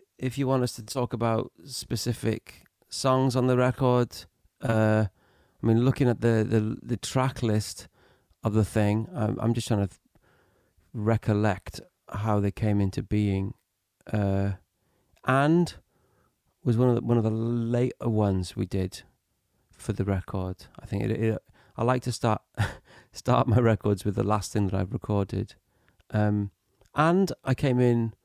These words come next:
with, that was one of, one of the few tunes I actually came in with something, and then we dismantled it. We took a few bits that I did like.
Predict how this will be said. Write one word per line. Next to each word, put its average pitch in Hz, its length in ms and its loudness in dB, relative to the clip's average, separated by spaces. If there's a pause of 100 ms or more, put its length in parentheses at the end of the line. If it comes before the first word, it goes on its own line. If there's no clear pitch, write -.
(520)
with, 110 540 0
that 139 240 0
was 160 160 2
one 165 140 6
of, 147 200 2
one 135 160 2
of - 20 6
the 131 60 2
few 151 200 0
tunes 127 280 0
I 110 100 2
actually 120 260 -2
came 117 220 0
in 147 200 6
with 110 140 2
something, 95 560 -6 (420)
and 120 140 2
then 117 120 4
we 127 120 4
dismantled 127 680 0
it. 98 180 -2 (260)
We 123 120 -2
took - 200 -6
a 127 60 -4
few 143 180 -2
bits - 300 -4
that 110 120 0
I 113 80 2
did 143 260 0
like. 98 520 -4